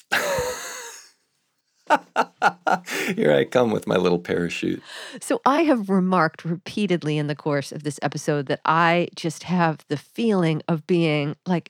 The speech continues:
Speaker 2: it's so disorienting to go, go back so many years and hear exactly the same language. And one of the things that, that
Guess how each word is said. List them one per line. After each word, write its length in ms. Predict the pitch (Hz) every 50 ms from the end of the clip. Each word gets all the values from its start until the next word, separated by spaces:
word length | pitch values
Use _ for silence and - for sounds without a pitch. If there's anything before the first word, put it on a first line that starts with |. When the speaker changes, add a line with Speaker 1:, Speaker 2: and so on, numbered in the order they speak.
| - -
Speaker 2:
it's 160 | 190 - -
so 260 | - - 269 262 233
disorienting 1040 | 180 185 170 - - 208 233 262 294 294 262 214 175 156 151 - - 139 127 139 139
to 100 | - 175
go, 400 | 156 - 202 208 196 190 180 - - - 180 180
go 180 | - 196 185
back 340 | 165 175 190 202 240 294 -
so 140 | - - 233
many 180 | 220 214 202
years 400 | 196 190 208 220 214 196 185 156
and 120 | 170 175 170
hear 320 | - - 202 202 185 175
exactly 500 | - 175 165 - 190 180 196 185 - 196
the 80 | 170 170
same 260 | 160 - 175 165 160
language. 380 | 165 165 170 165 151 139 135 - - - - - - -
And 160 | 208 208 208
one 180 | 220 240 269
of 100 | 320 349
the 80 | 339 359
things 380 | - - 202 180 180 175 156 160
that, 240 | - 170 156 - - _ -
that 180 | 165 156 -